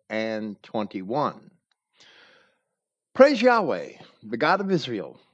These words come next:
and thank you for listening. I won't have any platitudes about this new year. <sighs> Every year it's the same old year over and over again, except it's just a little worse. Twenty twenty was kind of interesting, though,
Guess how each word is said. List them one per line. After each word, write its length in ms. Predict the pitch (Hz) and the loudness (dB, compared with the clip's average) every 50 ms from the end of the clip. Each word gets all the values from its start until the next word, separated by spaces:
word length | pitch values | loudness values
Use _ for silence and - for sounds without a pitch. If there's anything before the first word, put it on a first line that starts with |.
| _ _ - | _ _ -6
and 400 | 123 131 139 143 143 143 143 139 | -4 -2 -2 -2 -2 -2 -6 -6
thank 320 | - - 117 110 107 - 117 | -6 -4 -4 -4 -4 -6 -8
you 60 | 110 | -8
for 160 | - - 151 | -4 -2 0
listening. 520 | 143 165 151 - - 95 87 85 - - - _ _ _ _ _ _ _ _ _ _ _ _ _ _ _ - - - - - | 0 0 -2 -2 -6 -10 -10 -12 -14 -18 -20 _ _ _ _ _ _ _ _ _ _ _ _ _ _ _ -20 -20 -20 -12 -4
I 100 | - 110 | 0 0
won't 200 | 120 127 123 107 | 2 2 0 0
have 220 | - 127 120 113 110 | 0 0 0 0 -2
any 160 | 107 101 92 | -4 -6 -8
platitudes 1120 | - - - 170 147 156 147 127 - - - 110 95 95 98 87 87 - - - - - - _ - | -6 -4 -2 -2 0 0 -2 -4 -4 -2 -2 -2 -2 -4 -8 -12 -16 -16 -14 -14 -14 -16 -16 _ -14
about 360 | 92 95 110 104 85 - 104 | -6 -2 -2 -2 -2 -4 -6
this 280 | 104 95 90 - - | -8 -8 -8 -10 -8
new 140 | 104 113 127 | -6 -6 -6
year. 380 | 127 98 85 71 57 - - _ _ _ _ _ _ _ _ _ _ _ _ _ _ _ _ _ _ _ _ _ _ _ _ - - | -6 -6 -10 -14 -16 -20 -20 _ _ _ _ _ _ _ _ _ _ _ _ _ _ _ _ _ _ _ _ _ _ _ _ -12 -12
<sighs> 520 | - - - - - - - - _ - | -10 -10 -12 -14 -16 -18 -20 -8 _ 0
Every 220 | 143 147 151 147 | 0 2 2 0
year 220 | 143 147 151 151 147 | 0 -2 -2 -2 -4
it's 200 | 139 127 - - | -6 -8 -8 -8
the 100 | - 107 | -8 -4
same 300 | - - 156 147 143 143 | -2 -2 -2 0 2 2
old 180 | 147 147 139 | 2 2 0
year 400 | 135 135 143 185 214 147 95 - | 0 0 2 2 2 0 -6 -6
over 300 | 80 98 107 104 98 113 | -4 -4 -4 -2 -2 -2
and 100 | 117 113 | 0 0
over 160 | 127 135 120 104 | 0 -2 -2 -6
again, 320 | 82 71 78 - - - _ _ _ _ - | -8 -10 -14 -16 -18 -20 _ _ _ _ -10
except 400 | 107 104 - - 120 110 98 - | -10 -10 -4 -2 -2 -2 0 -2
it's 160 | 113 98 - | -4 -4 -4
just 260 | - - 117 - - | -6 -6 -6 -6 -6
a 40 | 110 | -8
little 180 | 110 117 113 107 | -8 -6 -6 -4
worse. 540 | 120 135 131 107 - - - - - - - | -2 0 0 -2 -2 -8 -14 -14 -14 -14 -4
Twenty 300 | - - 208 285 254 - | 0 2 2 2 0 -2
twenty 280 | - 180 202 208 175 | -4 -6 -4 -4 -2
was 520 | 127 110 98 92 87 - - - - - - _ _ _ - - - - - _ _ - | -2 -4 -4 -6 -8 -10 -12 -14 -14 -18 -20 _ _ _ -20 -20 -20 -20 -20 _ _ -4
kind 180 | - 156 139 120 | -2 0 0 0
of 140 | 107 110 | -2 -4
interesting, 560 | 156 180 165 - 120 104 - - - 87 80 78 | -4 -4 -2 -2 -2 -2 -4 -6 -10 -12 -12 -12
though, 260 | 76 69 69 - | -12 -12 -14 -14